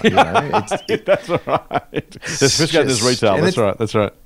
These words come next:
Speaker 1: you know, it's just such a derogatory
Speaker 2: Yeah.
Speaker 1: term.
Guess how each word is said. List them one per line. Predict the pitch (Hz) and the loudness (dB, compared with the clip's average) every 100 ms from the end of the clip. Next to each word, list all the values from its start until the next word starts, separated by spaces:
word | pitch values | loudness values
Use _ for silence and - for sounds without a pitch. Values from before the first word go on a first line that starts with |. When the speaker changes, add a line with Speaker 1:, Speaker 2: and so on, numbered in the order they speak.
| - | -12
Speaker 1:
you | - 147 165 165 | -6 -2 0 2
know, | 170 175 | 4 4
it's | 165 | 2
just | 165 151 | -2 -2
such | - 151 151 | -2 0 2
a | 135 | 0
derogatory | 127 - 120 117 117 123 - 110 | 0 -4 2 4 4 0 -2 -4
Speaker 2:
Yeah. | 101 | -2
Speaker 1:
term. | 95 92 87 95 | -2 -2 -2 -4